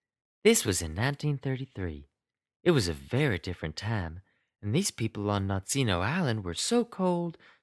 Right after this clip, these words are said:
so hungry, some of them chose to hang themselves in the trees instead of starving to death. Look how the other people are looking at the bodies.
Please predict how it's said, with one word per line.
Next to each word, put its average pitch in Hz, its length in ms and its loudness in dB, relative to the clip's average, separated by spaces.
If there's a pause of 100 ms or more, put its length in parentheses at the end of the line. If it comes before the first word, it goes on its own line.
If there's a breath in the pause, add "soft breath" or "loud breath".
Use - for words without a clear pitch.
so 202 200 4
hungry, 156 480 0 (300 soft breath)
some 240 200 2
of 143 100 -2
them 123 160 2
chose 151 380 0
to - 80 -2
hang 175 320 -2
themselves 123 580 -2
in 123 140 0
the 156 60 0
trees 208 580 0
instead 98 440 0
of 107 140 -4
starving 87 400 0
to 78 100 -10
death. 76 300 -6 (1080)
Look 262 180 4
how 185 300 4
the 127 180 4
other 135 240 2
people 120 420 -6
are 127 60 -2
looking 135 400 0
at 82 140 -10
the 92 80 -10
bodies. 80 480 -6